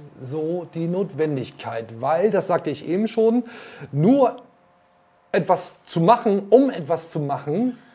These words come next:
funktioniert, glaube ich, nicht. Und das, was Werder wirklich noch mal so richtig nach vorne bringen könnte, ist zu teuer.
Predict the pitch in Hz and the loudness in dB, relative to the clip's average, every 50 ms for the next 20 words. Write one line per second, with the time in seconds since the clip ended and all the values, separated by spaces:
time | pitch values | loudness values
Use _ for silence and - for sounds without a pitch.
0 | _ _ _ _ _ _ _ _ _ _ _ _ _ _ _ _ _ _ _ - | _ _ _ _ _ _ _ _ _ _ _ _ _ _ _ _ _ _ _ -8
1 | - 185 185 - 175 175 202 226 233 226 - - 180 175 160 147 151 143 - 147 | -4 -4 -4 -2 -2 0 0 2 0 0 0 2 2 2 2 2 -2 -4 -2 0
2 | 151 202 294 269 - - - - - _ _ _ _ _ _ _ _ _ _ _ | 2 4 4 2 0 -4 -12 -18 -20 _ _ _ _ _ _ _ _ _ _ _
3 | _ _ _ _ _ _ _ _ _ _ _ _ _ _ _ _ _ _ _ _ | _ _ _ _ _ _ _ _ _ _ _ _ _ _ _ _ _ _ _ _
4 | _ _ _ _ _ _ _ _ - - 180 175 180 175 170 170 - - _ _ | _ _ _ _ _ _ _ _ -2 2 2 4 4 2 -2 -4 -8 -18 _ _
5 | _ _ _ - 214 226 226 226 - - 196 180 - 151 175 196 185 175 160 139 | _ _ _ 4 4 4 4 2 -2 -4 -4 -4 -2 -2 0 2 4 2 2 4
6 | 131 - 104 - 196 196 185 - - - - _ - 156 160 165 160 143 156 151 | 4 2 2 2 0 -2 -2 -4 -8 -16 -18 _ -10 -6 -4 -2 0 0 2 4
7 | 156 247 285 277 - 277 220 202 156 135 - 151 147 135 131 120 139 135 131 123 | 6 6 4 4 2 0 0 0 -2 -2 -2 -2 -2 -2 -4 -4 -4 -4 -4 -6
8 | - 131 120 107 - - 147 - - 190 - - - - - | -6 -8 -8 -6 -6 -8 -8 -8 -8 -8 -8 -8 -8 -8 -10